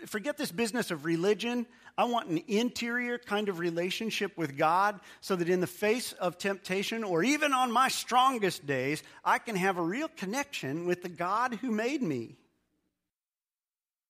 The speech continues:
I'm either battling temptation or I'm preparing for the next one because I'm gonna be in close connection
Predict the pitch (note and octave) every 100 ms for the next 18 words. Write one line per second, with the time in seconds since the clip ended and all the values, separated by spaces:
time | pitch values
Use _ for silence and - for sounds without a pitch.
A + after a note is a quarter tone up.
0 | _ _ F#3 G#3+ G#3 E3+ A#2+ A#2 F#3 G#3+
1 | B3+ C4 B3+ B3+ C4 - A3+ B3 - C#4
2 | B3 - - _ G3+ C4+ C4+ E3+ - C#3
3 | - B3 D4 - C#4+ D4 A#3+ F#3 - -
4 | E3+ F3 E3 D3+ E3+ E3 D#3 E3+ D3+ D#3
5 | C#3+ A#2+ - - F#3+ G#3+ A#3 A#3 - -
6 | _ A3+ G3+ C#3 - - C#3